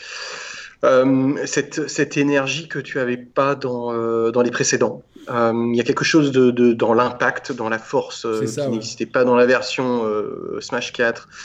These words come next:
Speaker 1: et, euh, dans la version, euh, Brawl. Euh, donc on retrouve un petit peu ce côté un peu punchy de Melee, euh, mais, euh, ce qui est assez intéressant, c'est qu'il va pas dans la rapidité de Melee. Euh, donc on est dans un truc un peu hybride entre Brawl et Smash quatre en termes de rapidité, euh, de, de déplacement.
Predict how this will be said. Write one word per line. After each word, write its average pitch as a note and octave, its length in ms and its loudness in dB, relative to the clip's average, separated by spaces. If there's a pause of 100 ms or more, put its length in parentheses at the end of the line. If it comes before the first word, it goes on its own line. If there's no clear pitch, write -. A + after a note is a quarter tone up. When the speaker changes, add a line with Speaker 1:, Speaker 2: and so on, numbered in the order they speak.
(240)
Speaker 1:
et, B2 280 4
euh, A#2 160 6
dans A#2 120 0
la A#2 80 4
version, B2 600 -2
euh, G#2+ 140 2
Brawl. A#2+ 500 2 (540)
Euh, A#2+ 220 4
donc B2+ 680 0
on B2 60 4
retrouve B2+ 240 4
un - 40 0
petit C#3+ 120 -8
peu C#3 120 -10
ce B2+ 120 -6
côté B2+ 240 -4
un B2 60 0
peu B2+ 120 -6
punchy C3+ 360 0
de A#2+ 80 2
Melee, C3+ 360 4 (240)
euh, B2+ 140 4
mais, B2+ 420 4
euh, D3 140 2 (800)
ce - 80 -12
qui - 80 0
est C#3 40 6
assez C#3 140 0
intéressant, D#3+ 380 0
c'est F#3 160 -4
qu'il C#3+ 180 -10
va C#3 140 0
pas E3+ 180 2
dans D3 140 2
la B2+ 80 0
rapidité D3+ 560 -6
de D3 80 -8
Melee. D3 360 0 (760)
Euh, B2 360 8
donc C#3+ 220 2
on C#3+ 100 4
est D#3 100 4
dans C#3+ 220 2
un C#3+ 60 -2
truc D#3 200 -10
un C#3 100 -4
peu D#3 180 -4
hybride C#3+ 340 -2
entre B2+ 280 0
Brawl C3+ 460 0
et A#2 80 0
Smash C3 300 -4
quatre C#3 240 0
en A2+ 60 -4
termes A#2+ 220 -2
de A2+ 80 -2
rapidité, C3 800 -2
euh, G#2+ 80 2
de, A2+ 260 2
de A2+ 160 4
déplacement. B2+ 840 -2